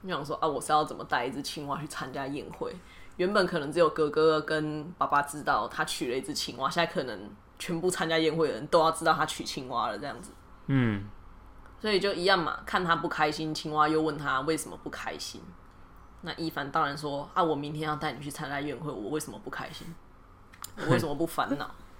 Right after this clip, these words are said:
Speaker 2: <laughs> 然后他要继续睡了吗？
Speaker 1: <laughs> 然后对，他又不想思考了，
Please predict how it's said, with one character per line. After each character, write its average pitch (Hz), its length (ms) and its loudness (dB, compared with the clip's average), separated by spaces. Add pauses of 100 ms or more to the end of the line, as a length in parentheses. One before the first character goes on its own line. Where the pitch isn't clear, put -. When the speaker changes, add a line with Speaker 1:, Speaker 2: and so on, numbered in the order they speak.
Speaker 2:
<laughs> 262 440 -4
然 202 120 0
后 123 140 6
他 123 100 10
要 123 140 10
继 117 100 2
续 113 140 2
睡 110 220 4
了 95 160 4
吗？ 170 80 -4 (160)
Speaker 1:
<laughs> - 160 -2
然 160 120 2
后 156 120 2
对， 156 200 2
他 165 220 2
又 165 220 6
不 175 120 -6
想 151 220 2
思 170 240 0
考 113 240 -2
了， - 80 -8